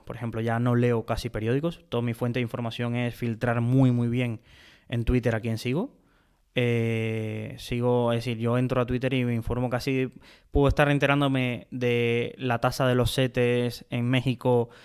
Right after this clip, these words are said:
eh, cómo está el, la, el tema regulatorio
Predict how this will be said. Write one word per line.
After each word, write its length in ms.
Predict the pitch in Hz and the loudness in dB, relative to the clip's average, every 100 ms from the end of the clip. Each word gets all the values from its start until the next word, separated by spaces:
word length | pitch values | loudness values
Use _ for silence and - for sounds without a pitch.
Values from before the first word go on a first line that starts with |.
| - _ - | -20 _ -8
eh, 320 | 127 120 117 | -2 -2 -2
cómo 240 | - 135 127 | -2 -2 -2
está 720 | - 127 127 127 123 123 - | -2 0 2 2 0 -2 -4
el, 960 | 131 123 123 123 120 120 120 120 95 127 | -6 -4 -4 -4 -6 -6 -8 -10 -8 -6
la, 440 | 120 117 117 113 | -4 -2 -2 -4
el 140 | 127 120 | -4 -2
tema 220 | 131 123 | 0 2
regulatorio 800 | 127 123 120 123 127 127 120 | 2 2 2 4 4 4 4